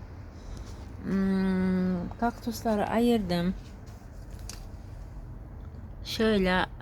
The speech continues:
bunu böyle yaptım. Bunlar kaldı. Aa,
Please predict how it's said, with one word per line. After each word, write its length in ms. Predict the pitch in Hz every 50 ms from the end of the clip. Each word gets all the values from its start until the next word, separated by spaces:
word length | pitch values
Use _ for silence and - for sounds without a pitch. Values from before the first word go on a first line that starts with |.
| - -
bunu 360 | - 170 185 190 185 180 175
böyle 220 | 175 185 185 180 170
yaptım. 580 | 165 151 147 151 - - - 175 160 160 - - - - - - - - - - - - - - - - - - - - - - - - - - -
Bunlar 400 | - 185 185 180 170 160 156 156
kaldı. 540 | - - 156 151 147 147 147 - 143 143 - - - - - - - - - - - - - - - - - - - - - - - - - - - - - - - - - - - - - - - - - - - - - - - - - - - - - - - - - - - - -
Aa, 220 | 247 262 - -